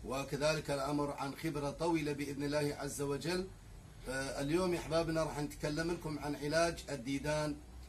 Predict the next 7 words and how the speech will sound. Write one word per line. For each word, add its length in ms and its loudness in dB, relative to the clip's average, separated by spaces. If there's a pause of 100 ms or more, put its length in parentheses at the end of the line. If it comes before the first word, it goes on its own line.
(120)
عند 320 0
الأطفال 720 0
وعند 280 0
الكبار 640 2
على 300 2
حد 400 2
سواء. 440 0